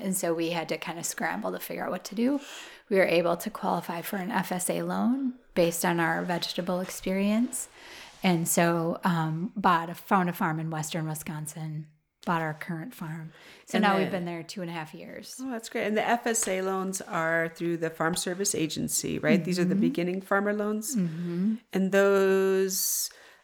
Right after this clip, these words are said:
Speaker 2: uh, are intended for people like you, right? I mean,
Speaker 1: Mm-hmm.
Speaker 2: beginning farmers with some experience.
Speaker 1: Right.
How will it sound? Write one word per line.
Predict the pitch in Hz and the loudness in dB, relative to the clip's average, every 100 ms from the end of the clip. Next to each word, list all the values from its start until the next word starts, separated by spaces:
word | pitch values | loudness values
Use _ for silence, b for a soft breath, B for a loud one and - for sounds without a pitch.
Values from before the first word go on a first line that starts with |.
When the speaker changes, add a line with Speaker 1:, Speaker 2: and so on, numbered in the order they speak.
| - | 0
Speaker 2:
uh, | 180 175 170 - | 4 6 4 4
are | |
intended | 190 190 240 269 | 2 4 2 4
for | 269 | 4
people | 262 277 285 | 4 4 6
like | 285 277 277 - _ 415 | 6 4 2 -8 _ 4
you, | 508 156 | 6 8
right? | 165 202 185 | 6 6 4
I | |
mean, | 196 185 175 | 0 -2 -2
Speaker 1:
Mm-hmm. | 175 185 202 | -4 -4 -6
Speaker 2:
beginning | - 180 202 214 | -4 2 2 2
farmers | 214 202 202 208 | 0 2 2 0
with | 202 220 | 2 2
some | - 240 | 2 0
experience. | 254 - - 247 214 196 185 175 196 | 0 -2 0 4 6 6 4 2 2
Speaker 1:
Right. | 170 165 | 2 0